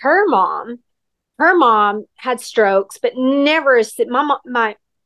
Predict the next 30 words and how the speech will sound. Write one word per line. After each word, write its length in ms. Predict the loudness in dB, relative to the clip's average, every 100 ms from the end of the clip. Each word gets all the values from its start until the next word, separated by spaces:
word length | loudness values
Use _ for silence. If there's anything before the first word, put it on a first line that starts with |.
| _
my 180 | -4 -2
grandmother, 480 | 0 -2 -2 -6 -6
my 120 | -4
mom's 320 | 0 0 0 -4
mom, 340 | -4 -4 -12 _ _ _ _ _ _ _ _ _ _ _ -14 -6
had 320 | -6 -4 2
little 320 | 2 4 0
bitty 220 | 0 -2
strokes, 440 | -4 -2 -2 -2 -6
but 160 | -10
never 280 | -4 0 2
really 240 | 2 2 0
had 340 | -2 -2 -2
a, 140 | -6 _
a 80 | -8
big 260 | 0 0 0
stroke 380 | -4 -2 -2 -4
like 160 | -6
my 120 | -4 -2
mom 320 | 0 0 -2
did. 320 | 0 0 0 _ -20 -20 _ _ _ _ -6
And 180 | -2 2
then, 180 | 0 2
but 280 | 0 -2 -6 _ _ _
she 240 | -10 -2 0
died 280 | 0 -2 -4
at 120 | -6
ninety-four, 1800 | -12 -12 -14 -18 _ _ _ _ _ _ _ _ _ _ _ 0 2 4
I 280 | 2 0 2
think. 280 | 4 4